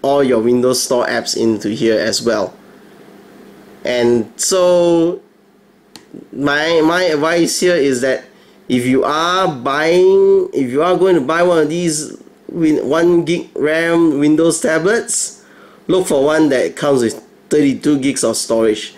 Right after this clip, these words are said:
because sixteen gig of storage is really not working out.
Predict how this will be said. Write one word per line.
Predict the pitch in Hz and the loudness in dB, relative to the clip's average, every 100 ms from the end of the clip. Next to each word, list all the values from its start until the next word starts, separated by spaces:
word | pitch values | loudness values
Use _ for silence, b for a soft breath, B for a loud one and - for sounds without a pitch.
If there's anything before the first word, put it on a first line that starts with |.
| B B | B B
because | - 160 151 | -4 0 0
sixteen | - 170 170 - 220 233 | -2 -4 -4 -2 0 0
gig | 208 208 | 2 0
of | 147 - | 0 -2
storage | 165 170 160 - B B B | 0 0 -2 -8 B B B
is | 113 110 117 104 | -2 -2 -4 -6
really | 104 120 131 143 139 139 139 139 | -2 0 2 2 2 2 0 2
not | 135 127 113 | 0 0 -2
working | 190 - 113 | -4 0 0
out. | 110 - | 0 -4